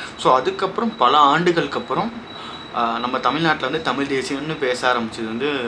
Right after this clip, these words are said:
நாம் தமிழர் கட்சி சீமானண்ணா தான் நினைக்கிறேன். ஏன்னா வந்து, அஹ், ரொம்ப வருஷமா திராவிட கட்சிகள் தான் வந்து நம்ம தமிழ்நாட்டை வந்து ஆட்சி பண்ணாங்க. நம்ம கலைஞர் ஐயா,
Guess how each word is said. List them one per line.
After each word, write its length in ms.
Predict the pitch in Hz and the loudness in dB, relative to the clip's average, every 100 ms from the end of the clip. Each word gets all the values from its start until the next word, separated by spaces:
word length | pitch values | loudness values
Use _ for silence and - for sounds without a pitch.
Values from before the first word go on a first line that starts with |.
| 110 | -4
நாம் 220 | 110 117 120 | -2 -4 -4
தமிழர் 280 | 117 110 | -6 -6
கட்சி 280 | 110 107 113 104 98 | -8 -8 -8 -8 -10
சீமானண்ணா 540 | - 120 120 117 110 | -8 -4 -2 -2 -2
தான் 140 | 107 117 | -4 -4
நினைக்கிறேன். 440 | 104 113 110 113 - - - - - - - | -6 -8 -10 -12 -12 -16 -16 -16 -16 -10 -2
ஏன்னா 200 | 214 214 | 0 0
வந்து, 540 | 202 226 233 208 170 - - - | 0 2 4 4 2 -2 -12 -10
அஹ், 220 | - - - - - | -8 -8 -12 -14 -12
ரொம்ப 240 | 127 170 220 | -8 -6 -4
வருஷமா 280 | - 226 175 | -2 0 2
திராவிட 420 | 135 160 208 196 | 6 8 8 6
கட்சிகள் 360 | 180 - 147 | 0 0 0
தான் 120 | 139 139 | 0 0
வந்து 180 | 143 | 0
நம்ம 220 | 147 120 113 | -2 -2 -2
தமிழ்நாட்டை 540 | 107 104 120 127 127 | -4 -6 -8 -6 -6
வந்து 240 | 113 110 | -4 -2
ஆட்சி 260 | 110 110 123 | -2 -2 -6
பண்ணாங்க. 360 | 117 107 104 107 - - - - | -8 -8 -8 -10 -10 -12 -12 -10
நம்ம 200 | 110 107 107 104 - | -8 -6 -6 -6 -2
கலைஞர் 340 | 120 123 120 | -2 -2 -2
ஐயா, 280 | 110 107 | -4 -4